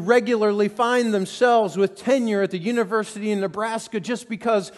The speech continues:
uh, maybe they had a different theological bent than he did, but he constantly found himself passed over time and again, and, and, and it can be in those stingy, stinging times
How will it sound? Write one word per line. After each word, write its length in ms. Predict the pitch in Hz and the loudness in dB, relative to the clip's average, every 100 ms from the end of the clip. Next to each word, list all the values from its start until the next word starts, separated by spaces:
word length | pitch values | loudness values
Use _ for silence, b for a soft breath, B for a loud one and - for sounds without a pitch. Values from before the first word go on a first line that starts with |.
| B | B
uh, 220 | 220 208 175 | 0 0 0
maybe 360 | 196 240 220 | 0 0 0
they 180 | 190 208 | 0 2
had 200 | 202 208 | 4 2
a 60 | 185 | 0
different 540 | 156 233 - 226 160 | -4 -6 -4 -6 -6
theological 800 | 220 220 202 214 220 208 - 196 | -2 0 4 4 2 -2 -2 -2
bent 380 | 147 233 226 233 | 0 0 0 -2
than 160 | 202 170 | -4 -2
he 280 | 214 254 | 0 0
did, 240 | 185 190 185 | 4 2 2
but 100 | 185 | -2
he 80 | 202 | -4
constantly 640 | 220 240 247 226 208 196 | -4 -4 -4 -6 -6 -4
found 320 | 226 233 220 | -2 -4 -2
himself 480 | 196 185 220 196 196 | -6 -4 0 0 -2
passed 420 | 220 233 226 - | 0 2 0 0
over 380 | 226 226 180 180 B B | 0 0 0 -4 B B
time 420 | - 240 269 254 | -4 0 2 0
and 160 | 254 220 | 0 -2
again, 420 | 185 226 233 202 | -2 0 0 0
and, 180 | 190 170 B 202 | -2 -2 B -4
and, 220 | 196 180 B 190 | -4 -4 B -6
and 140 | 208 | -4
it 220 | 208 214 - | -2 -2 -2
can 160 | 208 | -4
be 260 | 180 254 277 | -2 0 0
in 160 | 226 | 0
those 300 | 208 240 233 156 147 _ _ _ _ _ - | 0 0 -2 -8 -16 _ _ _ _ _ -16
stingy, 1000 | - - - 254 302 311 214 269 262 | -14 -12 -4 -2 0 -2 -2 -2 -2
stinging 880 | 254 - - - - 302 277 254 240 | -6 -14 -14 -12 -4 0 2 2 0
times 1120 | 233 208 196 165 120 101 64 - - - - | -2 -4 -2 -2 -4 -12 -18 -20 -20 -20 -20